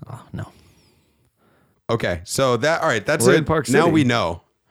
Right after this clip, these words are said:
Speaker 2: that C-Dub does know some things about the N B A.
Speaker 3: Who does?
Speaker 2: Can you
Speaker 3: <laughs>
Speaker 2: na-, wait,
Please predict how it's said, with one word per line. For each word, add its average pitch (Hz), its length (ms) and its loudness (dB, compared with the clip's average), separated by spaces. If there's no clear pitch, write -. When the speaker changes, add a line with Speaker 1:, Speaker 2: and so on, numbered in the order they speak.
Speaker 2:
that 110 140 -2
C-Dub 117 380 0
does 110 240 0
know 104 320 0
some 110 400 -2
things 117 220 0
about 117 220 -2
the 120 120 -2
N 113 100 0
B 113 160 2
A. 110 240 -2
Speaker 3:
Who 117 100 -10
does? 104 300 -6
Speaker 2:
Can 127 160 2
you 127 80 4
Speaker 3:
<laughs> 131 120 2
Speaker 2:
na-, 185 60 -4
wait, 110 280 0